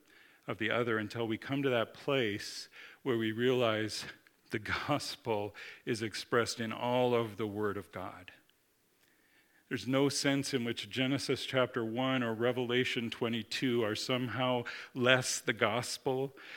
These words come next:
than Matthew, Mark, Luke, and John. And we can't just get so focused on some little piece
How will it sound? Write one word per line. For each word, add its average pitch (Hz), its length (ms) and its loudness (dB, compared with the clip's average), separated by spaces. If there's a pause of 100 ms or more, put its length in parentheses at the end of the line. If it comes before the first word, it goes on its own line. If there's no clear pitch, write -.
(160)
than 120 180 2
Matthew, 113 340 -2
Mark, 107 320 -2
Luke, 101 240 -6
and 95 160 -6
John. 90 460 -10 (1400)
And 117 100 -2
we 113 100 0
can't 127 300 0
just - 260 0
get 127 200 4 (200)
so 135 340 4
focused 139 680 2
on 123 160 4
some 139 320 2
little 139 240 6
piece - 880 0